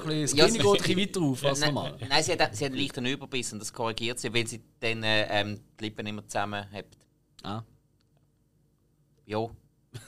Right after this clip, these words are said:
Speaker 2: Äh, nein, es ist, es ist
Speaker 1: Über
Speaker 2: so.
Speaker 1: was wir alles reden. <laughs> Das ist der
Speaker 2: Nein,
Speaker 1: Wahnsinn.
Speaker 2: aber ich,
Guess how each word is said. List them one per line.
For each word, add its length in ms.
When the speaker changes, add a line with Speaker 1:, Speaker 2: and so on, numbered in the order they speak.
Speaker 2:
Äh, 100
nein, 160
es 120
ist, 200
es 120
ist 100
Speaker 1:
Über 100
Speaker 2:
so. 80
Speaker 1:
was 200
wir 160
alles 340
reden. 240
<laughs> 60
Das 240
ist 80
der 80
Speaker 2:
Nein, 100
Speaker 1:
Wahnsinn. 200
Speaker 2:
aber 180
ich, 120